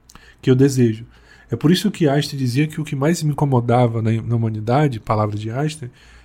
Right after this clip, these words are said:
é querer fazer a mesma coisa e obter resultados diferentes.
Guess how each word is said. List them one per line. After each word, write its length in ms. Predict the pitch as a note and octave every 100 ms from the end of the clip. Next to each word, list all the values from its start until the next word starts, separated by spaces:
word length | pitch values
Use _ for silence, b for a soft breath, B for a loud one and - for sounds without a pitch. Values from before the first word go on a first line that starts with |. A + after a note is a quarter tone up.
| _
é 80 | A2
querer 240 | - D3
fazer 320 | D3+ D3 C3+
a 40 | C#3+
mesma 360 | C#3+ F3 F3
coisa 280 | D#3 D3+ D3
e 40 | D#3
obter 280 | D#3 D#3
resultados 460 | D3 C#3+ C3+ C3 B2+
diferentes. 640 | C3 D#3 C3+ A#2 A2+ -